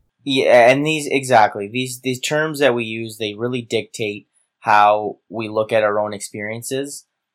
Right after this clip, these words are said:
They really give us as the thrivers that ability to shape our experience into whatever we really want, which is, which is a lot, we have a lot of power in that respect.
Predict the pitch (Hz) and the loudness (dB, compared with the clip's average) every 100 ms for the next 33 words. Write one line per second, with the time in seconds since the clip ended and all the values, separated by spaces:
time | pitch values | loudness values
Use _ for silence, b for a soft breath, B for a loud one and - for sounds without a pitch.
0 | _ - 113 117 123 123 110 120 117 110 | _ -4 -4 -2 -2 -2 0 2 2 -2
1 | - 107 107 - 110 110 98 - 110 107 | 0 4 4 4 2 0 -4 -10 0 4
2 | 104 101 104 104 104 104 110 107 110 104 | 4 2 -6 -4 -4 -2 -4 -4 -8 -10
3 | 101 _ _ _ _ - 120 107 - 139 | -14 _ _ _ _ -10 -8 -6 -4 -2
4 | 143 139 _ _ - 110 107 104 - 110 | -2 -4 _ _ 0 2 2 -2 -8 -14
5 | 104 101 98 104 - 113 107 107 107 104 | -12 -12 -14 -12 -10 -4 -2 0 -2 -6
6 | 113 104 135 123 98 101 117 101 - - | -10 -2 -2 -2 -4 0 2 0 -6 -12
7 | 110 104 113 104 101 - 110 107 - 104 | -10 -8 -8 -8 -10 -12 -10 -10 -8 -8
8 | 98 - - _ _ - 113 120 120 127 | -10 -14 -18 _ _ -2 0 2 4 6
9 | 123 131 135 139 127 120 117 110 117 110 | 6 2 2 2 2 0 0 -2 -10 -8
10 | 110 107 101 95 69 95 - 95 92 | -6 -6 -8 -10 -10 -16 -10 -10 -10